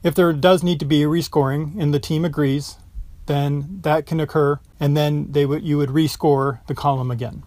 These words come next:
What you're looking for is a top list of projects that has broad appeal across all stakeholders due to the high scores in the most important categories. Next, you will determine how many projects are feasible.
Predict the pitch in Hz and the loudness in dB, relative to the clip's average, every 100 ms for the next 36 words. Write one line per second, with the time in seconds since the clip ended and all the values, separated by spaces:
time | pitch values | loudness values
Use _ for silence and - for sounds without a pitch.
0 | - - - - 160 165 180 220 185 156 | -20 -20 -8 -2 2 2 4 2 4 4
1 | 147 - 143 143 131 - 160 180 - 151 | 4 2 0 0 -2 2 4 4 2 -2
2 | 165 - 165 - 170 143 127 147 - - | -2 -4 -6 0 4 4 2 -2 -4 -10
3 | - - - - - 143 123 143 135 123 | -16 -20 -20 -20 -4 -2 0 0 0 0
4 | 143 143 156 180 185 - 156 131 151 - | 2 4 6 4 0 -2 0 2 -2 -8
5 | - - - - 156 135 - 160 170 175 | -20 -14 -10 0 2 2 0 0 0 -2
6 | 156 147 139 147 160 - - 165 160 165 | -2 -2 -2 -4 -8 -12 -2 0 0 0
7 | 147 127 156 160 - 165 151 151 143 - | -2 2 0 0 -2 0 2 0 -4 -4
8 | 147 143 139 151 - 147 - 156 143 - | -2 0 0 -2 -2 -6 -6 -6 -6 -6
9 | 131 127 107 - - - - 170 190 190 | -6 -6 -10 -12 -18 -20 -4 2 2 0
10 | - - 175 165 160 - 165 143 170 190 | -6 -2 0 2 0 2 0 2 2 2
11 | 190 - 165 151 160 175 - 170 147 127 | 2 4 4 2 -2 -4 -2 -2 -2 0
12 | 143 - | -2 -4